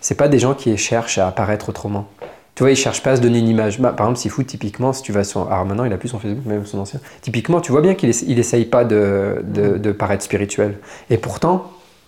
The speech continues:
Speaker 2: Ouais, ouais.
Speaker 1: et pourtant,
Speaker 2: Mhm.
Speaker 1: euh, son tai chi en témoigne et,
Speaker 2: Mhm.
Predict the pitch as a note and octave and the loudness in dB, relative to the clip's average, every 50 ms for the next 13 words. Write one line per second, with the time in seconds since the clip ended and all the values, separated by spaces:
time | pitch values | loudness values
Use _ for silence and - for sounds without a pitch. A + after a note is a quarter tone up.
0 | _ - C#3+ C#3 C3+ B2+ A#2 A2+ - - - - _ _ _ _ _ _ _ _ | _ -4 0 2 2 2 2 0 -4 -8 -18 -20 _ _ _ _ _ _ _ _
1 | _ _ - A#2 G#2 - A#2+ - - D#3 D#3 D#3+ D#3 - - - - - - - | _ _ -6 -4 -2 -2 -2 -2 0 0 0 -2 -4 -10 -18 -18 -10 -2 0 2
2 | - - - - - - - D3 C#3 A#2+ A#2+ A#2 A2+ G#2 G2 G2 F#2+ F#2+ F#2+ F#2+ | 4 4 4 2 0 -2 -4 -4 -4 -4 -4 -2 0 0 2 2 2 0 -2 -2
3 | - - G2+ G2+ A#2 G2+ - - - A#2+ G#2+ F#2+ - G#2 G#2 G#2 A2+ A#2+ C3+ D3 | -4 -4 -4 0 0 0 0 0 -2 -2 -2 -2 -2 -2 -2 0 2 2 2 2
4 | C#3 A2 G2 G2 G2 F#2+ F#2+ G#2+ A#3 A3+ - B2+ | 2 0 0 0 0 0 0 0 0 0 -2 -2